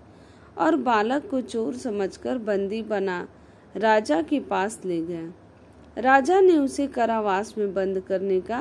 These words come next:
आदेश दिया। ब्राह्मणी का लड़का जब घर नहीं लौटा, तब उसे अपने पुत्र की बड़ी चिंता हुई। अगले दिन प्रदोष व्रत था। ब्राह्मणी ने प्रदोष व्रत किया और भगवान शंकर से मन ही मन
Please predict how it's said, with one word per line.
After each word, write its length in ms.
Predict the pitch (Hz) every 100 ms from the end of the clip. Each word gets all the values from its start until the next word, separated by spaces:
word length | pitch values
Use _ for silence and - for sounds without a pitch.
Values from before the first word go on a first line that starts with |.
| 302
आदेश 500 | 151 185 180 170 -
दिया। 400 | - 170 170 165 - - - - - - -
ब्राह्मणी 600 | 180 202 196 202 202 214
का 180 | 214 202
लड़का 440 | 190 190 185 196
जब 300 | 185 208 208
घर 280 | 185 208 262
नहीं 340 | 320 294 240
लौटा, 520 | 196 185 175 180 165 156 - - - - -
तब 240 | 302 311
उसे 280 | 285 277 277
अपने 300 | 247 233 247
पुत्र 380 | 247 254 240 247
की 220 | 233 226
बड़ी 320 | 202 214 247 262
चिंता 540 | - 196 180 175 175
हुई। 300 | 175 165 156 170 - - - - -
अगले 440 | 190 202 208 208
दिन 260 | 190 196 196
प्रदोष 640 | 185 185 180 196 247 -
व्रत 320 | 190 175 156 -
था। 220 | - 165 165 - - - - 202
ब्राह्मणी 520 | 240 262 277 311 381
ने 140 | 349 285
प्रदोष 560 | 247 233 214 220 247 -
व्रत 260 | 190 180 - -
किया 220 | 185 170
और 220 | - -
भगवान 500 | 233 277 254 262 277
शंकर 460 | 277 233 196 202 262
से 220 | 262 262
मन 260 | 214 202 190
ही 200 | 202 196
मन 280 | 185 165